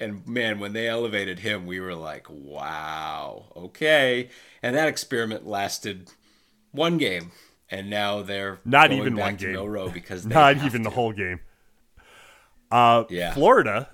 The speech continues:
Speaker 2: you know, looked pretty decent, uh, beating Tennessee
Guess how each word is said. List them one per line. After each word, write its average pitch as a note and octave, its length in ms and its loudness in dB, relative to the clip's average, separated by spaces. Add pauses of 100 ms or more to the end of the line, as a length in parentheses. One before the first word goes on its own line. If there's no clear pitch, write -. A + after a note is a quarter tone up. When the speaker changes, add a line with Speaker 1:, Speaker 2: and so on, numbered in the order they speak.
(460)
Speaker 2:
you - 80 -16
know, A2 120 0
looked A2+ 440 -4 (280)
pretty A#3+ 400 -2
decent, C3+ 680 -8
uh, G#2+ 200 -2
beating C3+ 300 -8
Tennessee D3 760 -6